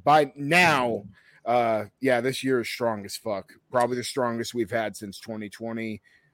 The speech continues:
or m-, maybe even past that, maybe twenty nineteen.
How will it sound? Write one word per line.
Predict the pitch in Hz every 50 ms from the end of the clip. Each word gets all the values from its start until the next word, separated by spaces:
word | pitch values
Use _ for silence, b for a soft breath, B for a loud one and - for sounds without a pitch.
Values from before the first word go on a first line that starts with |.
| b _ _
or | _ 110 117 110 110 107 98 92 - _ -
m-, | 123 120 123 117 113
maybe | 127 127 139 151 156 147 147
even | 139 131 117 117 107 92 -
past | - 113 107 104 107 - - -
that, | 98 92 92 92 -
maybe | 113 117 120 127 123
twenty | - - 135 120 110 101
nineteen. | 95 87 92 90 76 - - 92 90 85 82 82